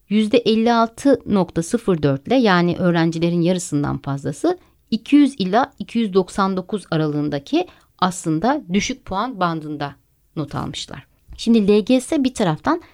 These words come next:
her geçen yıl hem öğrenci hem de veliler için çok daha önemli hale geliyor. Neden? Çünkü iyi bir liseye, nitelikli bir okula girmek aslında, e, bu öğrenciler için,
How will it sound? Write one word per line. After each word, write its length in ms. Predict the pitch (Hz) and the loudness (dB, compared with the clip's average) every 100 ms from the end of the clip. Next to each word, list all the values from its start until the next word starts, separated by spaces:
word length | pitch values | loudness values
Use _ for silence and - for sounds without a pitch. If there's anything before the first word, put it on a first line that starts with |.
| _ | _
her 260 | - 233 | -2 2
geçen 360 | 262 208 - 151 | 4 2 0 -2
yıl 260 | 139 156 - _ | -2 -4 -8 _
hem 200 | - 240 | -2 2
öğrenci 400 | 208 165 151 151 160 | 2 2 0 -2 -2
hem 200 | 220 208 | 0 0
de 120 | 165 | 0
veliler 280 | 175 185 180 | 0 -2 -4
için 260 | - 339 | -6 -8
çok 280 | 302 - - | -8 -10 -4
daha 180 | 165 175 | -4 -2
önemli 360 | 165 160 156 165 | -2 -2 -2 -4
hale 360 | 151 143 135 | -4 -6 -8
geliyor. 480 | 127 131 127 131 233 - _ _ _ | -10 -10 -8 -6 -6 -8 _ _ _
Neden? 460 | 170 190 151 175 269 _ _ _ - | 0 0 -2 -6 -10 _ _ _ -6
Çünkü 520 | - 262 - 214 277 _ _ | -2 -2 0 -4 -4 _ _
iyi 240 | 208 233 214 | -4 -2 0
bir 140 | 220 | 0
liseye, 600 | 202 180 - 151 156 254 _ - | 0 -4 -4 -2 -2 -4 _ -6
nitelikli 480 | 180 196 196 - | -2 -2 -2 -2
bir 100 | 226 - | -4 -4
okula 320 | 170 - 185 | -8 -8 -6
girmek 580 | 180 151 151 143 233 285 _ | -4 -2 -2 0 -2 -4 _
aslında, 600 | - 185 - 160 170 269 294 _ _ _ - | -6 -6 -6 -8 -2 -2 -4 _ _ _ -4
e, 240 | 160 160 | -2 0
bu 100 | 214 | 0
öğrenciler 560 | 190 165 156 151 147 147 | 2 0 -2 -4 -2 -4
için, 380 | - 311 339 | -2 0 0